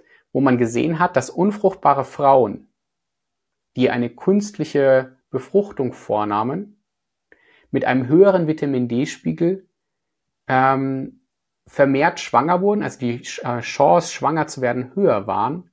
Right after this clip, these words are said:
als für, ähm, Frauen, die unfruchtbar waren, beziehungsweise die künstlich befruchtet wurden und niedrigeren Vitamin D-Spiegel hatten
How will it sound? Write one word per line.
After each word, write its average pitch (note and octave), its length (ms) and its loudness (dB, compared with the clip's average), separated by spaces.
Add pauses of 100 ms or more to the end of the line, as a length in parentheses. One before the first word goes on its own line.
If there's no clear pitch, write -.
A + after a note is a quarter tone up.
als - 180 -12
für, C3 400 -2 (380)
ähm, B2 180 -6
Frauen, E3 720 0
die B2+ 160 -4
unfruchtbar D#3 640 -4
waren, D3 240 2
beziehungsweise A#2 720 -2 (340)
die A#2 260 -2
künstlich - 400 -4
befruchtet D#3 640 -4
wurden F3+ 800 2 (1160)
und C3 140 -6
niedrigeren D#3 640 0
Vitamin A#2+ 380 -2
D-Spiegel A2+ 500 -8
hatten E3 400 -8